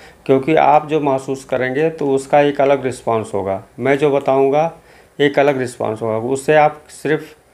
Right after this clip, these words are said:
यूज़ कर सकते हैं लेकिन उसके काम को महसूस नहीं कर सकते कि इस कंट्रोल से क्या होता है, उस कंट्रोल से क्या होता है।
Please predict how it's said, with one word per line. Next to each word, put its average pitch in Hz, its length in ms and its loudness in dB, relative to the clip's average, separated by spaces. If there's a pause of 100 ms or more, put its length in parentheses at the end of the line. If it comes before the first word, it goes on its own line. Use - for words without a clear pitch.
(680)
यूज़ 170 280 2
कर 170 140 4
सकते 151 340 -2
हैं 147 120 2
लेकिन 156 260 -2
उसके 151 360 -2 (600)
काम 143 220 2
को 151 140 -4
महसूस 143 440 -4
नहीं 151 120 0
कर 139 140 0
सकते 135 300 -4
कि 139 140 -4
इस 135 100 -6
कंट्रोल 131 380 0
से 131 120 -6
क्या 135 180 0
होता 123 240 -2
है, 127 60 0
उस 120 100 -6
कंट्रोल 117 360 -2
से 104 140 -14
क्या 107 180 -2
होता 101 320 -2
है। 101 180 -8